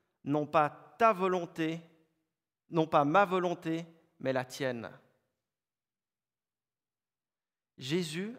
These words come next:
intérieurement, devant ce qu'il attend à la croix, est face à un vrai dilemme. Et ce que Jésus accomplit ce soir-là,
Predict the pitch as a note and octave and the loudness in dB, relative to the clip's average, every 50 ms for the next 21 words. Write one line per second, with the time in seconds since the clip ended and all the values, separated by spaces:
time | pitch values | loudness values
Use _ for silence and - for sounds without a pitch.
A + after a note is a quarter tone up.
0 | - - E3 F3 E3+ E3+ F3+ D#3+ E3+ E3+ D#3+ D3 D#3 D3+ D3+ F3 G3+ A3 - - | -10 -6 -6 -6 -4 -4 -6 -4 -2 -2 -2 -2 0 0 0 0 -2 -6 -14 -20
1 | _ _ _ _ _ _ _ _ _ _ _ - D3+ D#3+ D#3 F3 F3 F3 - - | _ _ _ _ _ _ _ _ _ _ _ -6 -4 -2 -2 -2 -2 -2 -4 -2
2 | E3 D3 C#3+ C#3 D3 G3 G3+ G3+ F#3 E3+ D#3 D3 - - - - C#3 D3 E3+ F#3 | 0 0 0 0 0 -2 0 2 2 2 2 0 -2 -4 -2 0 0 0 0 -4
3 | - - - _ _ _ _ _ _ _ _ _ _ - D3 C#3 - - F#3+ G#3 | -12 -20 -20 _ _ _ _ _ _ _ _ _ _ -10 -10 -6 -2 -2 -2 -2
4 | - - - - - - _ _ _ _ _ _ _ _ - A2+ A#2 A#2+ B2+ B2+ | -2 -6 -12 -12 -14 -18 _ _ _ _ _ _ _ _ -8 -6 -4 -4 -4 -4
5 | C3 C#3+ E3+ D#3+ C#3+ D3 D3 C#3+ C#3 C3 B2+ B2+ A2+ - - - - _ _ _ | -4 -6 -6 -6 -4 -6 -6 -4 -4 -4 -4 -4 -8 -12 -14 -18 -20 _ _ _
6 | _ _ _ _ _ _ _ _ _ _ _ _ _ _ _ _ _ _ _ _ | _ _ _ _ _ _ _ _ _ _ _ _ _ _ _ _ _ _ _ _
7 | _ _ _ _ _ _ _ _ _ _ _ _ _ _ _ _ _ _ _ _ | _ _ _ _ _ _ _ _ _ _ _ _ _ _ _ _ _ _ _ _
8 | _ _ _ _ _ _ _ - - C#3 - - D#3+ D3 C#3 - F#3+ A3 G3+ F3+ | _ _ _ _ _ _ _ -14 -12 -12 -10 -6 -4 -4 -2 -2 -2 -4 -4 -4
9 | F#3+ G#3+ G#3+ G3+ - - - F#3+ G3 - - G3+ F#3+ F#3 - F#3 F#3+ F#3+ F3+ F3 | -4 -4 -4 -4 -4 -4 -2 -4 -4 -2 -4 -6 -6 -6 -8 -8 -6 -6 -6 -6
10 | E3+ - - _ _ _ _ _ _ _ _ _ _ _ _ _ _ _ _ _ | -8 -12 -20 _ _ _ _ _ _ _ _ _ _ _ _ _ _ _ _ _
11 | _ _ _ _ _ _ _ _ _ _ _ _ _ - - - F#3 F#3 - - | _ _ _ _ _ _ _ _ _ _ _ _ _ -16 -10 -8 -6 -4 -2 0
12 | F3 D#3 C#3 C3+ C3+ C#3+ F#3 G#3+ - - - - | 0 0 2 2 0 0 0 -2 -10 -18 -20 -20